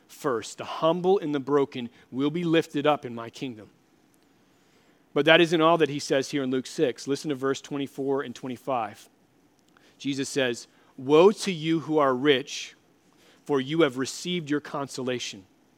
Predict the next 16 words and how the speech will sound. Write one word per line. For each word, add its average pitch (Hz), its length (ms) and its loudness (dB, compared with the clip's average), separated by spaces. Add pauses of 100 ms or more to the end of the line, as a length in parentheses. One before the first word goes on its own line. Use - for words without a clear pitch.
(440)
Woe 165 240 8
to 190 180 -6
you 170 220 -4
who 151 180 -4
are, 139 160 2 (340)
who 156 140 0
are 139 80 2
full 190 440 2
now, 151 480 2 (800)
for 147 180 0
you 151 300 -4
shall 151 480 -2
be 139 520 -4 (800)
hungry." 135 600 -4 (2500)
That's - 200 -4
heavy. 123 340 0